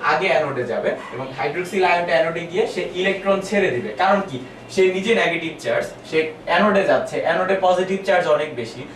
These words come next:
সে ওখানে ইলেকট্রন ছেড়ে দিবে এবং ছেড়ে দিয়ে সে পানি এবং অক্সিজেন গ্যাসে কনভার্ট হবে। ইলেকট্রন, চারটা ইলেকট্রন সে ছেড়ে দেয়।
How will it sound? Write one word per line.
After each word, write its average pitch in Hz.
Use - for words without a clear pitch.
সে 165
ওখানে 196
ইলেকট্রন 180
ছেড়ে 175
দিবে 170
এবং 143
ছেড়ে 190
দিয়ে 156
সে 139
পানি 170
এবং 139
অক্সিজেন 180
গ্যাসে 143
কনভার্ট 110
হবে। 95
ইলেকট্রন, 165
চারটা 151
ইলেকট্রন 143
সে -
ছেড়ে 120
দেয়। -